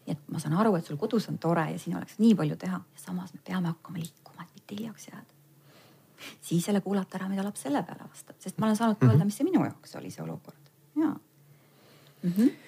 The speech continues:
Speaker 2: Äh, see on, võin, võime siit edasi ka mängida, sest ma ei tea, ma tegelikult ma ei taha, ma ei taha laps-, ma ei taha lasteaeda minna. Ma ei taha süüa seda hommikusööki, ei ole üldse hea, ma ei taha hommikusöögiks minna.
Speaker 1: Jaa, okei. Mhm. Et nüüd sa tõid ühe mure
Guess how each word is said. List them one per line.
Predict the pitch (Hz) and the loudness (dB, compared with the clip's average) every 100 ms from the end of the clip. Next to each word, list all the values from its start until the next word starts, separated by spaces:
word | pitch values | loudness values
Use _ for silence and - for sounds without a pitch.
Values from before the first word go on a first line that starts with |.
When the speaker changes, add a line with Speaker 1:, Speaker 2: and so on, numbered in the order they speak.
| - - _ - | -20 -20 _ 6
Speaker 2:
Äh, | 131 131 127 127 135 - _ _ _ _ _ _ 170 | 10 10 10 8 4 -2 _ _ _ _ _ _ 8
see | 165 | 10
on, | 160 240 - 208 170 160 143 139 | 10 6 6 10 12 10 8 8
võin, | 160 143 139 | 10 10 10
võime | 165 | 10
siit | 131 113 | 8 8
edasi | 170 156 127 | 8 10 10
ka | 143 | 10
mängida, | 175 123 | 10 8
sest | - - | 6 2
ma | 117 120 | 6 8
ei | |
tea, | 113 113 123 | 8 8 8
ma | 123 | 6
tegelikult | - 131 123 | 8 8 8
ma | 131 | 8
ei | |
taha, | 127 123 123 120 123 | 10 10 10 8 6
ma | 147 | 6
ei | 139 | 8
taha | 131 131 | 10 8
laps-, | 135 - | 6 6
ma | 160 | 6
ei | |
taha | 156 147 | 8 8
lasteaeda | 139 - 123 123 127 | 6 6 6 6 6
minna. | 131 117 - | 6 4 4
Ma | 143 | 6
ei | |
taha | 147 | 8
süüa | 139 160 151 123 | 8 8 8 8
seda | 123 120 | 4 8
hommikusööki, | 143 139 - 127 120 | 10 10 8 4 6
ei | 117 | 6
ole | 117 | 6
üldse | - 113 | 4 6
hea, | 117 | 8
ma | 117 | 8
ei | |
taha | 117 110 | 8 8
hommikusöögiks | 110 110 - 110 - - | 8 6 4 2 2 4
minna. | - - 110 | 6 6 2
Speaker 1:
Jaa, | 160 - - - - - - - | -6 -14 -18 -20 -20 -20 -20 -16
okei. | 151 - - - 143 160 - - - - 151 - | -16 -16 -20 -20 -20 -20 -12 -2 0 0 -2 -4
Mhm. | 170 175 175 - 185 185 - _ | -2 -2 0 6 6 6 0 _
Et | 165 | -2
nüüd | 180 | -2
sa | - | 0
tõid | 160 160 | -4 0
ühe | 196 208 | 2 4
mure | 170 170 | 2 4